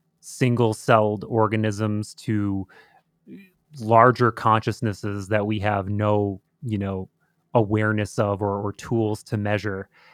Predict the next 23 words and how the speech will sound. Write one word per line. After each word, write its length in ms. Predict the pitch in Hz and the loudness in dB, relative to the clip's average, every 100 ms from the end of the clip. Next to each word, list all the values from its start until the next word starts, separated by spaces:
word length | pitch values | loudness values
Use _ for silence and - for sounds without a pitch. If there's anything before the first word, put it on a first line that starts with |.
| _ _ | _ _
And 460 | 131 120 110 104 95 _ _ - | -2 0 0 -2 -8 _ _ -4
I, 260 | 127 127 | -2 -2
I 40 | 120 | -2
think 340 | - 123 120 | 0 -2 2
that 160 | 117 - | 0 2
that 220 | 110 107 | 2 2
is, 300 | 104 95 - | 0 -4 -6
like 140 | 110 | -4
I 60 | 107 | -4
said, 240 | 101 117 | 0 2
a 100 | 107 | 2
very 480 | 95 101 101 101 101 - | 0 -2 -2 -4 -8 -8
compelling, 600 | 104 - 107 101 101 101 | -6 -2 0 0 -2 -2
very 260 | 104 104 | 0 0
attractive 760 | 101 - 113 101 101 110 101 98 | -4 -2 0 0 0 -2 -2 -6
idea 420 | 117 107 101 101 | -6 -4 -2 -4
to 140 | 101 110 | -2 -2
me. 300 | 107 107 107 _ _ - | -2 -2 -8 _ _ -2
You 80 | |
know, 100 | 110 | 2
I 80 | 107 | 2
love, 400 | 101 104 104 104 | 2 2 2 0
like, 280 | 107 104 | -4 -6